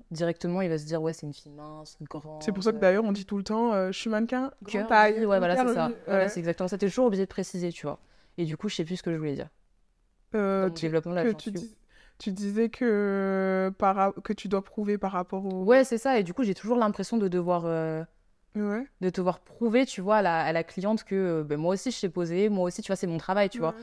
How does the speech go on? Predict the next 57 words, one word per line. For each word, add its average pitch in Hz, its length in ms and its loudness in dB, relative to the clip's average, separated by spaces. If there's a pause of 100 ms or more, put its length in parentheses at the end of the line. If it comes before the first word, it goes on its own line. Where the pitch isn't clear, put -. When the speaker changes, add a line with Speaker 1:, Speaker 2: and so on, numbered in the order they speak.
(120)
Speaker 1:
Je - 40 -16
suis 202 80 -2
pas 190 120 2
là 202 140 6
juste 185 220 -8
pour 185 120 -4
décorer 180 360 0
ou 185 120 0
juste 180 220 -8
pour - 140 -12
quitter - 160 -4
ton 175 140 -4
quota 175 300 0
de, 151 340 0 (280)
genre, 156 120 0
en 151 40 0
mode, 156 200 0
euh, 151 140 -4
tu - 80 -12
vois, 202 80 0
je 190 60 -4
suis, - 160 -12
je 147 60 -12
suis - 120 -6
une 151 60 -2
vraie 156 100 0
Speaker 2:
Mhm. 175 60 0
Speaker 1:
mannequin, 180 260 0
tu - 140 -8
vois, 156 160 2
je 151 80 -4
dois 151 80 -4
être 143 80 -8
traitée 156 180 -6
de 151 60 -4
la 147 80 -2
même 151 80 -4
manière. 160 200 -4 (420)
Mais 170 100 0
c'est 180 120 -4
vrai 190 160 2
que, 160 720 -2 (460)
ouais, 269 100 8
je - 60 0
sais 330 120 0
pas, 185 280 4
il 180 100 -4
y 185 60 0
a 180 40 4
des 190 80 0
moments, 202 220 2
je - 80 -8
sens 214 200 -4
qu'il - 100 -2
y - 20 2
a 175 40 -2
des, 170 560 -4